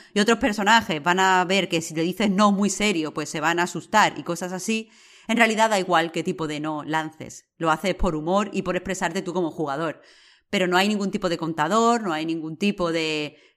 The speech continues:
eh, pues, combate real con este tipo de enemigos. Con los, después hay unos jefes que son los jefes, que con eso sí hay que lanzarles un no concreto.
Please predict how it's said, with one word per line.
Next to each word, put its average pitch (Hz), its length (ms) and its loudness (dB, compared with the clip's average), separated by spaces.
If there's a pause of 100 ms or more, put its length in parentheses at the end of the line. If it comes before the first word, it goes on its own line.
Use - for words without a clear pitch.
eh, 139 680 -8 (760)
pues, - 320 -18 (300)
combate 180 540 2
real 214 440 4
con 180 120 -2
este 170 200 -6
tipo 165 220 -4
de 156 220 -2
enemigos. 208 560 0
Con 147 160 -6
los, - 80 -10
después 160 320 -6
hay 170 80 -2
unos 170 160 -4
jefes 196 280 -4
que 185 100 -12
son 151 120 -8
los 151 120 -4
jefes, 190 420 -8 (500)
que 135 80 -14
con 135 140 -8
eso 143 180 -8
sí 170 220 -4
hay 151 100 -4
que 151 160 -6
lanzarles 147 400 -6
un 151 140 -8
no 151 140 -8
concreto. 196 600 -6